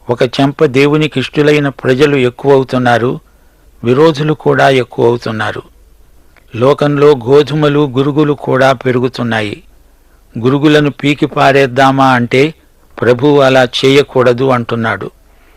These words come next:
మత్తయి శుభవార్త పదమూడో అధ్యాయంలో ప్రభువు ఇదే ఉపమానాన్ని ప్రబోధించాడు. గోధుమలను, గురుగులను యుగాంతమందు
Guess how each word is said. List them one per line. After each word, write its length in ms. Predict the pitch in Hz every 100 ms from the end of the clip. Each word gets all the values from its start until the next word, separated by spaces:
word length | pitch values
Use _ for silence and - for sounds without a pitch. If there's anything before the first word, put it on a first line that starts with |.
| _ _ 107
మత్తయి 360 | 117 - 151
శుభవార్త 580 | 135 143 127 135 127 127
పదమూడో 520 | 117 123 143 147 139
అధ్యాయంలో 840 | 127 110 - 131 127 123 123 156 - _ _ _ _ _ _ 113
ప్రభువు 340 | 127 120 147
ఇదే 340 | 127 127 147
ఉపమానాన్ని 840 | 151 123 120 147 143 131 127 123 123
ప్రబోధించాడు. 920 | - 123 127 127 120 120 - 107 92 - _ _ _ - - - _ _ -
గోధుమలను, 720 | 110 147 135 151 143 143 147
గురుగులను 720 | 143 123 139 139 139 135 139
యుగాంతమందు 920 | 139 123 143 147 147 139 139 135 160